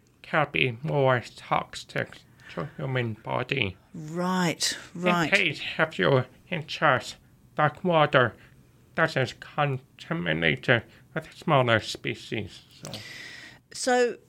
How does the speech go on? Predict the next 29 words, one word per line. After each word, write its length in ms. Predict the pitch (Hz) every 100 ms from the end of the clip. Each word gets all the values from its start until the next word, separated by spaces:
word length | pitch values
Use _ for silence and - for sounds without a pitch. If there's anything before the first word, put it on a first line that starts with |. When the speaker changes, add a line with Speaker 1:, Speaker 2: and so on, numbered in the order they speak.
| _ _ -
Speaker 2:
this 360 | 202 247 262
water 320 | 233 240 240 208
that's 220 | 180 -
then 280 | 220 202 202
been 260 | 196 190
released 540 | 180 180 196 202 - -
from 360 | - - 190 190
the 80 |
wastewater, 600 | 170 160 147 - 156 196 170
like 220 | 170 -
you 180 | 175 170
just 260 | 175 165 -
saying 480 | 180 170 165 160 160
that, 380 | 156 - - -
you 60 |
know, 140 | 175 156
there's 320 | 160 156 - - - -
other 220 | 190 185 185
little 200 | 180 175
species 560 | - 185 175 185 170
in 160 | 175 170
there 220 | 170 165
from 260 | - 170 160
the 80 |
part 280 | 156 175 156
of 100 | 151
the 220 | - 151 147 -
polymer 560 | 170 165 160 156 156
that 120 | -